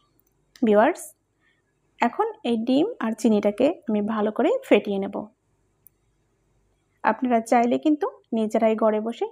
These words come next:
এরকম দুর্দান্ত স্বাদের বিস্কুট তৈরি করতে পারেন এবং মাসের পর মাস জুড়ে তা সংরক্ষণ করে আপনারা চায়ের সাথে খেতে পারেন। ভিউয়ার্স, ভিডিওটি দেখার শুরুতে অবশ্যই একটি লাইক দিয়ে ভিডিওটি কন্টিনিউ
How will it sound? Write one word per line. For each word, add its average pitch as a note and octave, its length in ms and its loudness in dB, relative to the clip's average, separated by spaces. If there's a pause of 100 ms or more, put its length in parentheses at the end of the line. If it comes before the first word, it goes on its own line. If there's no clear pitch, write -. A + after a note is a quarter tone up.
এরকম G#3+ 260 -2 (100)
দুর্দান্ত G#3+ 440 -2 (120)
স্বাদের C4 360 0 (280)
বিস্কুট C#4+ 340 0 (100)
তৈরি A3 240 4
করতে G3+ 200 -4
পারেন G3+ 300 -6 (280)
এবং G#3+ 160 2 (100)
মাসের G#3 280 -4
পর G#3 100 4 (100)
মাস G#3 200 -2
জুড়ে C#4+ 220 -2 (320)
তা G#3+ 80 2 (140)
সংরক্ষণ A3+ 520 -2
করে F4 120 0 (120)
আপনারা A3 260 -2 (100)
চায়ের D4+ 360 2
সাথে F4+ 200 -2 (120)
খেতে G3+ 260 -4
পারেন। G3+ 280 -2 (380)
ভিউয়ার্স, A3 420 4 (420)
ভিডিওটি C#4+ 380 2
দেখার E4 340 0
শুরুতে E4+ 280 2 (220)
অবশ্যই A3+ 380 0
একটি A3 180 -4
লাইক A3 300 0
দিয়ে F#4 120 0 (100)
ভিডিওটি E4 300 2 (120)
কন্টিনিউ A3 380 0